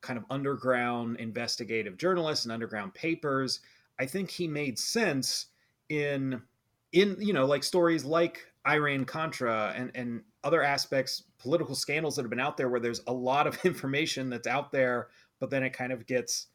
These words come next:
swept under the rug and just, like, moved along. "All right, we're done with all that." So I think it operates well in its original form.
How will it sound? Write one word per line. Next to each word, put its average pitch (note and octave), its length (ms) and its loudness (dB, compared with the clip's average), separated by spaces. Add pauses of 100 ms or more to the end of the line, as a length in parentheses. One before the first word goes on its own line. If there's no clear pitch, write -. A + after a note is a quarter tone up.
(480)
swept - 420 -2
under E3 140 2
the F3+ 100 6
rug F3 420 8
and B2+ 280 -2
just, C3 260 -4
like, B2 220 0
moved C#3 320 0
along. G#3+ 440 8
"All F#3 80 6
right, E3+ 220 6
we're F3+ 120 2
done F#3+ 220 4
with E3 120 0
all D3 200 4
that." C3+ 340 0 (840)
So C#3 500 2
I C#3 100 4
think A3 180 2
it - 100 0
operates F3+ 400 0
well C#3+ 340 0
in C3+ 200 -4
its - 360 -6 (280)
original C#3+ 420 -4
form. A#2+ 560 0